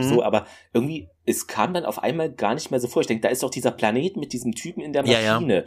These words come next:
Speaker 1: Ja,
Speaker 2: Und da
Speaker 1: ja.
Speaker 2: ist, sind siebzig Milliarden Kriege. Warum haben die da nicht Hilfe von dem? Oder
Speaker 1: Also
Speaker 2: wie
Speaker 1: die haben,
Speaker 2: passiert in dem Sinne
Speaker 1: die
Speaker 2: da
Speaker 1: haben
Speaker 2: nicht wei-, wirklich was weiter?
Speaker 1: Die haben den Planeten schon mal benutzt zur Evakuierung von, äh, Zivilisten, damit sie da in Sicherheit sind.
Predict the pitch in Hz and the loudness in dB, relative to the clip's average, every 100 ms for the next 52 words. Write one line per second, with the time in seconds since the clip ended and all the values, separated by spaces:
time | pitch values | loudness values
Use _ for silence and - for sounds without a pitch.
0 | - 107 113 117 123 - 123 123 110 120 | 0 4 6 6 4 0 4 4 4 0
1 | 120 160 - 165 139 123 117 120 113 - | 0 -4 -4 -2 4 6 6 2 -2 -6
2 | 135 165 202 196 _ _ _ _ - 104 | -6 -2 -2 -4 _ _ _ _ 0 0
3 | 104 98 - _ _ _ - - 107 113 | 0 -4 -8 _ _ _ -20 -6 -4 -2
4 | 113 101 - 117 165 185 - 156 156 - | -2 -4 -4 -10 -8 -8 -8 -8 -4 -2
5 | 110 110 117 110 156 165 - 120 110 123 | -2 0 2 2 2 2 2 -2 0 -2
6 | 131 123 117 107 117 107 117 123 113 110 | -2 -4 -2 0 2 2 2 -2 -4 -2
7 | 107 117 117 107 98 104 95 82 _ _ | 0 -2 -4 -6 -2 -2 -2 -8 _ _
8 | - 113 135 127 127 104 107 131 143 190 | -2 0 0 -2 -2 0 0 0 -4 -6
9 | 185 156 117 - 143 135 113 104 143 - | -4 -6 -10 -6 -2 -2 0 -2 -2 -4
10 | - 90 113 110 - 64 123 123 113 - | -6 -4 -2 -4 -6 -6 -2 -2 -2 -2
11 | 104 98 98 85 90 - 92 95 110 170 | -2 0 -2 -4 -4 -6 -6 -4 -4 -6
12 | 196 143 104 101 101 98 98 92 92 131 | -4 2 2 0 -2 2 2 2 -2 -2
13 | 156 156 175 | -2 -2 -8